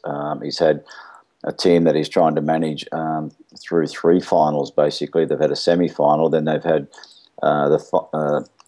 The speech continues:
the final of the, uh, B-, uh, the Amlin Cup and also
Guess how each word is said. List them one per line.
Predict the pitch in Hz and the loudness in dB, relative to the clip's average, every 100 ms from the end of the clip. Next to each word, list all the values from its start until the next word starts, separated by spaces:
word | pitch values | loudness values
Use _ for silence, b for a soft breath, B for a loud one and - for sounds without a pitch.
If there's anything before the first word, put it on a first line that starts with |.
| - - | -20 -12
the | - | -6
final | - 85 85 80 | 2 4 4 4
of | 76 80 | 2 0
the, | 76 73 | -2 0
uh, | 71 | 0
B-, | 82 82 - | 2 0 0
uh, | 78 76 73 73 71 | -2 0 0 0 0
the | - 82 | 2 4
Amlin | 90 85 76 | 4 2 -2
Cup | - 80 - - | 0 2 0 -2
and | 80 | 2
also | 87 - 80 76 | 2 4 4 2